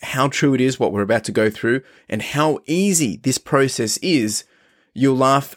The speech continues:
at how simple it actually is. Because a lot of the time, and we don't realize this until we've done it, hindsight is the answer is in, is right in front of our noses. It's right underneath us. It's been staring us in the face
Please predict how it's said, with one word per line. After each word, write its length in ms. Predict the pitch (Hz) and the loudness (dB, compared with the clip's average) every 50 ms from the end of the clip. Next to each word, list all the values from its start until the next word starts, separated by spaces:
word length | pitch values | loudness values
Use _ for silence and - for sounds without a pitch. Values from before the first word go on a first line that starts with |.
| - | -6
at 120 | 120 117 - | -4 -4 -4
how 340 | - - 123 110 110 101 | -4 -2 0 0 0 0
simple 560 | - - - - 117 107 110 117 113 104 - _ _ - | -4 -6 -4 -4 -4 -2 -2 -2 -4 -4 -6 _ _ -4
it 120 | 110 104 - | -4 -4 -4
actually 400 | - 98 - - - 113 110 - | -6 -6 -6 -8 -6 -6 -6 -4
is. 220 | - 127 113 107 | -2 -2 -2 -2
Because 360 | - - 117 - 143 131 - - _ _ _ _ _ | -4 -4 -2 0 0 0 0 -4 _ _ _ _ _
a 80 | - 123 | -2 0
lot 200 | 131 156 240 277 | 2 2 2 2
of 60 | 262 | 0
the 80 | 190 165 | -2 -4
time, 500 | - - - 113 110 107 104 117 196 - _ _ - _ _ - | -6 -4 -4 -2 -2 0 -2 -4 -6 -12 _ _ -20 _ _ -8
and 140 | - 117 120 | -4 -2 0
we 100 | 127 123 | 0 0
don't 240 | - 143 139 151 156 | 0 0 0 0 2
realize 400 | 170 202 220 202 160 127 113 107 | 2 2 2 2 2 0 0 0
this 200 | - 113 127 - | -2 -2 -2 -2
until 260 | 123 120 - - 143 | -4 -4 -2 -2 0
we've 160 | 127 127 113 | -2 -2 0
done 160 | - 208 196 | 0 2 2
it, 120 | 165 190 285 | 2 0 -2
hindsight 600 | - - 160 151 131 107 - 127 110 113 127 - - - _ - - _ _ _ | -2 0 0 0 0 0 0 2 2 2 0 -2 -6 -20 _ -20 -20 _ _ _
is 200 | - 151 147 131 | 0 0 0 2
the 160 | 135 147 - | 0 0 0
answer 260 | 147 147 156 151 - 190 | 2 0 2 2 0 -2
is 140 | - 151 131 | -2 -2 0
in, 240 | 156 151 139 131 - _ _ _ - | 0 0 -2 -2 -6 _ _ _ -4
is 200 | - 131 120 113 | -4 -4 -2 -4
right 360 | 107 107 117 113 120 127 127 - | -4 -2 0 2 2 2 0 -2
in 140 | - 135 | -6 -6
front 300 | 127 - - 110 107 107 | -6 -4 -4 -4 -4 -4
of 120 | - - 110 | -4 -2 -2
our 120 | 104 107 | -2 0
noses. 420 | 104 107 117 127 131 110 80 - - | 2 2 2 2 2 0 -4 -6 -4
It's 160 | - 120 - - | -4 -4 0 2
right 160 | 185 180 202 | 2 4 4
underneath 380 | 214 208 196 190 202 233 220 | 4 2 2 2 0 -2 -2
us. 140 | - 104 - | -4 -4 -4
It's 360 | - 113 - - - - - | -4 -4 -4 -4 -4 -4 -6
been 240 | - - - 165 170 | -4 0 0 0 0
staring 400 | 156 - - 165 165 170 175 175 | 0 0 2 2 2 2 2 0
us 120 | 170 165 - | 0 -2 -2
in 80 | 160 | -2
the 60 | 156 | -2
face 320 | 156 - 147 139 139 139 | 0 0 0 0 0 -2